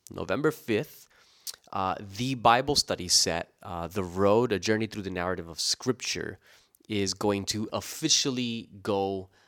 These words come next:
live, which means you'll be able to come on to the story church project dot com, go to the store, and order your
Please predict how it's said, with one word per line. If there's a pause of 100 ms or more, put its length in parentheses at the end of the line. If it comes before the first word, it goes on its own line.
(240)
live,
which
means
you'll
be
able
to
come
on
to
the
story
church
project
dot
com, (640)
go
to
the
store, (300)
and
order
your